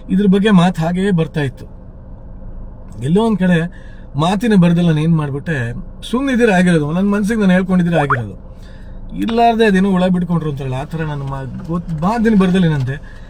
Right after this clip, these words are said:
ಕನ್ನಡದ ಪರ ಹೋರಾಟಗಾರರು ಅಷ್ಟೇ ಒಂದಷ್ಟು ಜನ ಇದ್ದಾರೆ, ತುಂಬಾ ಚೆನ್ನಾಗಿ ಕನ್ನಡದ ಬಗ್ಗೆ ತಿಳ್ಕೊಂಡು, ಕನ್ನಡವನ್ನ ನಿಜವಾಗ್ಲೂ ವ್ಯಾಕರಣಗಳನ್ನ ತಿಳ್ಕೊಂಡು, ಕನ್ನಡನ ಶುದ್ಧವಾಗಿ ಮಾತಾಡಿ, ಕನ್ನಡದ ಪರ ನಿಜವಾಗ್ಲೂ ಹೋರಾಟ ಮಾಡ್ತಾ ಇದ್ದಾರೆ.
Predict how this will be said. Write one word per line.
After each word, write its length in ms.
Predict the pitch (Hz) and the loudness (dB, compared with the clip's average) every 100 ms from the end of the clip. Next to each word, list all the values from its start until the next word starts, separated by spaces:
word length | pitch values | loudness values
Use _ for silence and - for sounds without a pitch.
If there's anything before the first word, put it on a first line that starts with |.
| - - - | -18 -18 -2
ಕನ್ನಡದ 360 | 175 240 254 240 214 | 2 2 2 2 2
ಪರ 100 | 220 | 2
ಹೋರಾಟಗಾರರು 840 | 175 196 214 202 190 180 175 185 | 2 2 2 2 2 2 2 2
ಅಷ್ಟೇ 380 | 156 - 156 170 - - - - - | 0 -2 -4 -4 -8 -14 -14 -12 -2
ಒಂದಷ್ಟು 380 | 165 180 - 220 | 2 2 0 -2
ಜನ 160 | 214 | 0
ಇದ್ದಾರೆ, 320 | 202 170 175 | 0 0 -2
ತುಂಬಾ 520 | 190 151 165 240 254 247 | -4 -4 -4 -2 -2 -2
ಚೆನ್ನಾಗಿ 300 | 196 202 170 | -2 -4 -2
ಕನ್ನಡದ 260 | 170 185 | -2 0
ಬಗ್ಗೆ 240 | 180 170 170 | 0 0 -2
ತಿಳ್ಕೊಂಡು, 760 | 160 180 165 160 143 151 - - - - - | -2 -2 -2 -4 -4 -8 -10 -14 -16 -14 -2
ಕನ್ನಡವನ್ನ 400 | 156 202 202 196 | 2 4 4 4
ನಿಜವಾಗ್ಲೂ 520 | 160 139 196 214 214 | 4 2 2 4 4
ವ್ಯಾಕರಣಗಳನ್ನ 640 | 160 143 170 202 208 185 | 2 0 0 0 0 0
ತಿಳ್ಕೊಂಡು, 800 | 170 156 156 147 135 131 180 - - - - - - - - - - - - - - - - | 0 -2 -4 -4 -4 -6 -8 -14 -18 -18 -18 -16 -14 -14 -14 -16 -16 -16 -18 -18 -18 -16 -2
ಕನ್ನಡನ 320 | 165 202 208 196 | 2 2 2 2
ಶುದ್ಧವಾಗಿ 520 | 180 175 165 208 175 | 2 2 2 4 2
ಮಾತಾಡಿ, 560 | 151 139 139 127 127 | 2 -2 -4 -6 -6
ಕನ್ನಡದ 300 | 120 139 196 190 | -6 -6 -4 -2
ಪರ 140 | 190 208 | 0 2
ನಿಜವಾಗ್ಲೂ 520 | 160 160 208 240 226 | 2 2 2 2 2
ಹೋರಾಟ 300 | 170 160 160 | 2 0 -2
ಮಾಡ್ತಾ 280 | 143 139 135 | -6 -6 -6
ಇದ್ದಾರೆ. 220 | 123 | -8